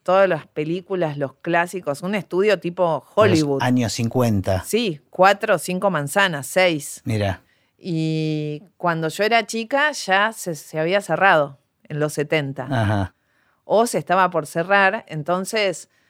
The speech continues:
Speaker 1: íbamos mucho a espiar.
Speaker 2: Lo que quedaba.
Speaker 1: Claro,
Speaker 2: <laughs>
Speaker 1: se veía y te podías meter.
Speaker 2: Qué aventura
Speaker 1: Había partes
Speaker 2: espectacular.
Speaker 1: de ma-, eh, de, de pastos crecidos y
Speaker 2: Y que había
Speaker 1: bueno,
Speaker 2: escenografías.
Speaker 1: hoy ya, sí, y que justo si no hubiese visto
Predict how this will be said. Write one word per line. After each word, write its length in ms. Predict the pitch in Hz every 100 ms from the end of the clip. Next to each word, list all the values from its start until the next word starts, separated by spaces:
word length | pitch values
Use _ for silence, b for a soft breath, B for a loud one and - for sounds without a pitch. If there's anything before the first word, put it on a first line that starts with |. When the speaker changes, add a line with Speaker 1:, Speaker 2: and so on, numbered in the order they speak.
| _
Speaker 1:
íbamos 420 | 180 190 175 151
mucho 280 | 165 160 147
a 20 |
espiar. 440 | - 139 135 - _
Speaker 2:
Lo 140 | 110 101
que 140 | 104
quedaba. 520 | 113 107 95 92 87 -
Speaker 1:
Claro, 380 | 165 135 139 143 -
Speaker 2:
<laughs> 100 | -
Speaker 1:
se 140 | 151 151
veía 400 | 139 156 170 139
y 60 |
te 120 | 139 135
podías 360 | 139 156 170
meter. 140 | 147 139
Speaker 2:
Qué 80 | 143
aventura 460 | 135 143 175 160
Speaker 1:
Había 80 | 120
partes 220 | 160 127
Speaker 2:
espectacular. 400 | - 113 113 117
Speaker 1:
de 20 | 165
ma-, 320 | 160 151 - b b b _
eh, 320 | 160 139 131
de, 240 | 151 135 156
de 280 | 151 143 135
pastos 340 | 156 - 160
crecidos 1080 | 147 143 - 160 165 160 160 156 139 - 143
y 520 | 135 135 139 135 _ _ _
Speaker 2:
Y 60 | 117
que 100 | 127
había 160 | 123
Speaker 1:
bueno, 80 | 156 147
Speaker 2:
escenografías. 800 | 110 113 104 - 135 135 135 131
Speaker 1:
hoy 100 | - 113
ya, 400 | 175 170 58 - - _
sí, 300 | - - 208 165
y 100 | 156
que 160 | 175
justo 760 | - 254 269 - 277 277 302 339 _
si 240 | - 170 175
no 140 | 226
hubiese 380 | 262 262 240 208
visto 680 | 208 185 - 185 170 190